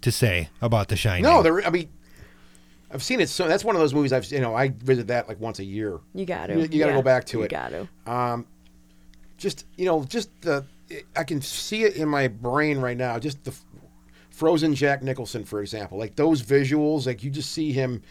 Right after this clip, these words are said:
Speaker 2: after s-, being frozen solid basically all night. Just the look.
Speaker 3: Scary.
Speaker 2: It just, it messes me up. And just,
Speaker 3: Mm-hmm.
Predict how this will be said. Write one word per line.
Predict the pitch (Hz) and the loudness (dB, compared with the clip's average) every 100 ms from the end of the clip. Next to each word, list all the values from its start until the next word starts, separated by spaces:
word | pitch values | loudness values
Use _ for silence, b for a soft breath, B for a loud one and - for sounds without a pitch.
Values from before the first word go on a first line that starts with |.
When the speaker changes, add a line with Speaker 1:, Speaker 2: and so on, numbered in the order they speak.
| b b | b b
Speaker 2:
after | - 120 | -12 -10
s-, | - | -10
being | 135 131 120 | -6 -4 -4
frozen | - 147 147 139 127 | -4 -2 0 0 -4
solid | 113 135 120 113 98 | -4 -2 -2 -4 -6
basically | 113 - 101 107 | -8 -8 -10 -8
all | 110 104 | -6 -6
night. | 104 104 - b b b | -4 -6 -8 b b b
Just | - 180 | -4 -2
the | 180 | 0
look. | 135 131 139 - - - - | 0 2 0 -2 -16 -20 -18
Speaker 3:
Scary. | - - 156 156 170 160 - - | -14 -12 -10 -8 -8 -10 -14 -14
Speaker 2:
It | 131 | -10
just, | 139 - | -8 -4
it | 160 135 | -4 0
messes | 143 160 170 151 | 0 0 0 -4
me | 135 131 127 | -2 0 0
up. | 127 - | 0 -2
And | 190 | -2
just, | 185 | -2
Speaker 3:
Mm-hmm. | 185 | -4